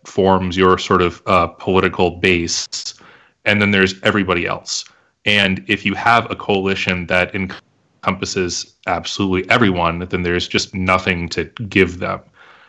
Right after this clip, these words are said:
It's just, you know, we live in a society. Uh, ideally, you want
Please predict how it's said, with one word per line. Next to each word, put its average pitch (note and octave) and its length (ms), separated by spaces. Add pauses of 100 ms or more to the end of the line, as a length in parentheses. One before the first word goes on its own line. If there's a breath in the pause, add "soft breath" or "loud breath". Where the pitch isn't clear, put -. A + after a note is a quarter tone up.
(120)
It's F#2 140
just, - 320
you F2+ 80
know, E2+ 80
we F2 180
live F#2 180
in F2+ 100
a E2+ 80
society. E2 760 (440 soft breath)
Uh, F#2 320 (320)
ideally, A2 540
you G2 140
want F#2 460